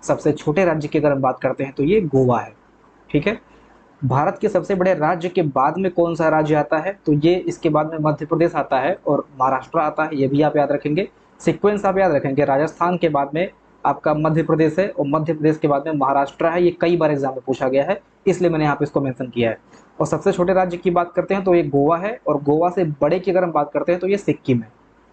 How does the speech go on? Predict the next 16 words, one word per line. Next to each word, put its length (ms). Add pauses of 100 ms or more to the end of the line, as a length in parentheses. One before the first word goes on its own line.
(140)
ठीक 160
है। 60
तो 140
ये 160
दोनों 240
आप 140
याद 120
रखेंगे। 340 (520)
तो 60
ये 300
रहा 300
आज 160
का 140
जो 140
है 160
data, 320